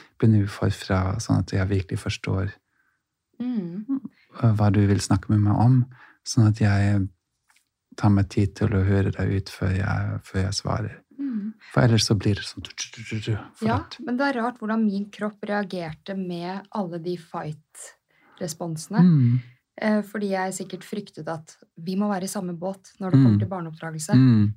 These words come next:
Speaker 2: Jeg orker ikke motstand, vi må være enige.
Speaker 1: Ja.
Speaker 2: Og så bare skjer dette med høy puls.
Speaker 1: Mm.
Speaker 2: Eh, at jeg blir litt sånn angripende.
Speaker 1: Mm.
Speaker 2: Eh, men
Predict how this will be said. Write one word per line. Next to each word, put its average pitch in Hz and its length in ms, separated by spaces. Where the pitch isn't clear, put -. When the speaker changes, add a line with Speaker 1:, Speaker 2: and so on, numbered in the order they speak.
Speaker 2:
Jeg - 100
orker 196 280
ikke 180 160
motstand, 196 440
vi 196 80
må 196 120
være 190 220
enige. 190 480
Speaker 1:
Ja. 120 180
Speaker 2:
Og 233 80
så 226 120
bare 214 180
skjer 247 340
dette 277 180
med 208 120
høy 190 180
puls. 160 540
Speaker 1:
Mm. 104 260
Speaker 2:
Eh, 190 680
at 196 100
jeg 196 280
blir 226 340
litt 226 200
sånn 196 140
angripende. 160 680
Speaker 1:
Mm. 127 300
Speaker 2:
Eh, 196 360
men 226 320